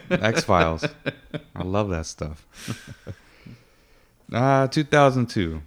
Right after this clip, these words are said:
Speaker 2: Man, we're
Speaker 1: Okay.
Speaker 2: barely at two thousand two, thirty minutes in.
Speaker 1: Oh, wow.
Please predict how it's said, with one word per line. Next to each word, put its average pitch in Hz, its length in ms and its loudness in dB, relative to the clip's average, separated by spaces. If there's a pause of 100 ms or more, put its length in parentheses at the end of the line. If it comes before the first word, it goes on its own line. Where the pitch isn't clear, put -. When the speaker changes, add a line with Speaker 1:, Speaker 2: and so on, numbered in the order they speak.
(140)
Speaker 2:
Man, 127 220 2
we're 139 60 4
Speaker 1:
Okay. 123 80 -2
Speaker 2:
barely 123 280 4
at 110 80 -2
two 120 100 -6
thousand 113 400 -2
two, 113 200 -6
thirty 104 340 2
minutes 110 340 -4
in. 90 320 -4
Speaker 1:
Oh, - 440 -16
wow. 147 480 -8